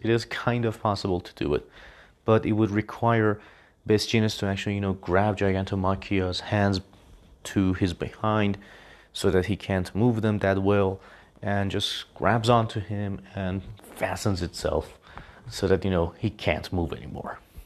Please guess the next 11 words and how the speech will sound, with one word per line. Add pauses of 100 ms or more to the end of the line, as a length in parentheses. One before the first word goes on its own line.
(300)
It's
kind
of
a
weird
thing. (800)
I
know. (320)
You're
probably
thinking,